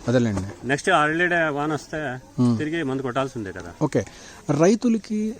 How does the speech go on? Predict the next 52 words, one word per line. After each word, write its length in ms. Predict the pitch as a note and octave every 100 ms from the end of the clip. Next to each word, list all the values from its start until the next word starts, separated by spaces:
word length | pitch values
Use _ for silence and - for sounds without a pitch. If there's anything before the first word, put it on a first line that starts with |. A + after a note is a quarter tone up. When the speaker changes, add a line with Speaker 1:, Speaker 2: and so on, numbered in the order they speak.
| -
Speaker 1:
మీకు, 200 | D3+ D3+
మీరిచ్చే 460 | D3+ D#3 D#3 E3 E3
మన 160 | C#3
భారతీయ 380 | A2+ B2+ C3 C#3
రైతులకి 520 | A#2+ - G#2 B2 C3+ -
మీ 140 | B2+ C3+
యొక్క 260 | C3+ -
అడ్వైజ్ 340 | - C#3+ F3 D3+
ఏంటిది? 220 | C3 A#2+
బ్లైట్ 320 | G#2 C3+ C#3
రాకుండా 260 | B2+ A#2+ B2
ఈ 40 |
ఏడు 140 | C#3+ C#3
అందరూ 180 | D3
పాపం 300 | C#3+ C3+ -
ఇబ్బందులు 260 | A2 C3 C3
పడుతున్నారు 400 | G#2+ A2+ A2 G#2
రైతులందరూ, 420 | G#2+ G#2 G#2 G#2 A#2 -
చాలా 180 | A#2+ C#3
సఫర్ 200 | - B2
Speaker 2:
అదే 80 | C#3+
Speaker 1:
అవుతున్నారు 260 | C3+ D#3+ D3
Speaker 2:
చెప్పినాం 260 | - D3+
Speaker 1:
పాపం. 160 | A#2+ G2
Speaker 2:
కదా 100 | A2
సార్, 100 | B2+
Speaker 1:
ఆ. 20 |
Speaker 2:
బ్లైట్కి 360 | B2 G#2+ - C3
ఏముండాను, 420 | C3 B2+ C3 D#3+
నైట్రోజన్ 500 | B2+ A#2+ B2+ B2 C#3+
తక్కువ 180 | A2 G2 -
చేసుకున్నాం. 280 | - - -
Speaker 1:
ఇంకా 160 | D#3+ F3+
వేరే 300 | F3 F#3+ F#3
ఏమన్నా 500 | D#3 C#3+ C3 A#2+ A2+
ఉన్నాయా 280 | A#2 A2+ G2+ - -
మామూలు? 300 | A2 G#2+ A2
Speaker 2:
వేరే 140 | F#3 F#3+ F3 D#3 D3 B2 A#2+
ఆర్గానిక్ 360 | C3 C3 C3
లా 100 | B2+ B2 A#2
పోతే 200 | A#2 D3
బాగా 280 | A2 G2 F#2
మంచిది. 440 | E2+ E2 - A2+
Speaker 1:
ఎక్కువ 240 | C3 - E3+
ఆర్గానిక్ 340 | C#3+ D3 C#3+
Speaker 2:
దీనికి 80 | C3
Speaker 1:
పోవాలి. 340 | A2 G#2 D3+
Speaker 2:
గొర్రె, 380 | C#3 B2 B2+ C3+
గొర్రెది 500 | B2+ G#2+ A#2+ B2 C3
వస్తుంది 320 | B2 - B2
కదా 280 | A#2 A2+ C#3
ఎరువు, 340 | C#3 A#2 B2